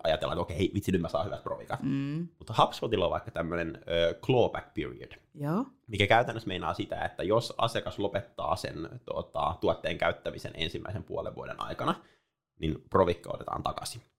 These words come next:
Speaker 2: Oo.
Speaker 1: Ja se idea on niinku siinä se, että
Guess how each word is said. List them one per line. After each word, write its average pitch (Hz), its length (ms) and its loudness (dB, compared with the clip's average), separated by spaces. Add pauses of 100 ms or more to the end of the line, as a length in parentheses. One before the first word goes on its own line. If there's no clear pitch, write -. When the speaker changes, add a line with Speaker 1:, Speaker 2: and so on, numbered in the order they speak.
(240)
Speaker 2:
Oo. 151 260 -4
Speaker 1:
Ja 202 160 8 (120)
se 120 160 -2
idea 143 300 4
on 113 80 0
niinku 92 200 -6
siinä 104 420 2
se, 82 280 0
että - 440 -2